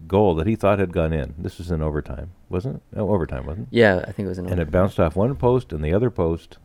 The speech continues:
Speaker 1: The referee called it in. Uh, they did a video reverse, vi-, well,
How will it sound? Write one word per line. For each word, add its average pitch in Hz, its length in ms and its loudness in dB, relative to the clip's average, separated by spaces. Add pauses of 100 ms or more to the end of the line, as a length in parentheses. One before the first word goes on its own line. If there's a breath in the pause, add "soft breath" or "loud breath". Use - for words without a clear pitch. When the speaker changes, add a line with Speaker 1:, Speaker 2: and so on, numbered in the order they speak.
Speaker 1:
The - 220 -4
referee 107 400 2
called 69 300 -2
it 64 60 -8
in. 92 420 0 (580 soft breath)
Uh, 65 180 -6
they 73 120 -6
did 92 160 2
a 85 60 2
video 85 300 2
reverse, 80 640 0
vi-, 80 280 -4 (360)
well, 92 320 -2